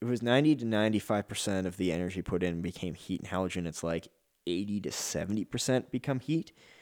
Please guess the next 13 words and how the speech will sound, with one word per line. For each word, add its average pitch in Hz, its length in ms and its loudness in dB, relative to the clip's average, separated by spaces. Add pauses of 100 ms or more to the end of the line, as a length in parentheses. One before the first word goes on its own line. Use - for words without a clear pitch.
(420)
Like, 104 140 -4
halogens 131 480 4
do 113 160 2
pump 110 280 0
out 98 300 2
more 101 180 -2
heat - 300 -10
than 98 140 -2
light, 85 340 2 (120)
but 90 140 0
it 69 80 -4
was, 87 200 -4
like, 85 240 -4